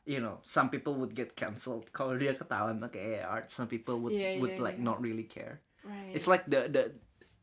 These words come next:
Speaker 1: it's like kayak, kayak fotografi gitu, you know.
Speaker 2: Uh.
Speaker 1: Some people pur-, purist kayak, "Lu nggak boleh masuk Photoshop." Gitu
Speaker 2: Ah,
Speaker 1: kan.
Speaker 2: iya, iya, iya,
Speaker 1: Iya.
Speaker 2: iya, iya,
Speaker 1: Ah.
Speaker 2: iya, iya.
Speaker 1: Pokoknya gua mah nggak mau tahu, mau fotonya menurut gua bagus, begitu gua tahu itu masuk Photoshop, coret.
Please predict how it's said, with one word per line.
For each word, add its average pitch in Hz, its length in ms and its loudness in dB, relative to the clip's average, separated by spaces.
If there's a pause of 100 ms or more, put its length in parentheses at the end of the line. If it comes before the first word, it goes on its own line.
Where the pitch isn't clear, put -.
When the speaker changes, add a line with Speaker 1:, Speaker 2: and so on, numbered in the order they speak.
(680)
Speaker 1:
it's 160 160 -2
like 202 160 0
kayak, 175 240 0
kayak 185 180 4
fotografi 185 640 8
gitu, 135 220 2
you 117 160 2
know. 143 160 -2
Speaker 2:
Uh. 202 260 -6
Speaker 1:
Some 170 220 2
people 190 320 6
pur-, 185 400 6
purist 190 560 6
kayak, - 340 -10
"Lu 285 460 8
nggak 131 320 6
boleh 170 560 10
masuk 147 320 2
Photoshop." 135 480 0 (1200)
Gitu 127 160 -4
Speaker 2:
Ah, 202 200 0
Speaker 1:
kan. 196 60 -4
Speaker 2:
iya, 214 180 0
iya, 202 220 2
iya, 185 160 4
Speaker 1:
Iya. 175 200 8
Speaker 2:
iya, 180 280 2
iya, 180 100 0
Speaker 1:
Ah. 117 240 2
Speaker 2:
iya, 196 180 -4
iya. 185 140 -8
Speaker 1:
Pokoknya 196 320 8
gua 277 160 4
mah 359 140 4
nggak 131 200 6
mau 120 160 4
tahu, 208 300 8
mau 165 140 6
fotonya 156 500 4 (100)
menurut 143 340 0
gua 131 220 4
bagus, 123 340 2
begitu 127 320 0
gua 127 200 6
tahu 120 200 4
itu 113 100 -2
masuk 120 280 0
Photoshop, - 400 -4
coret. 160 380 2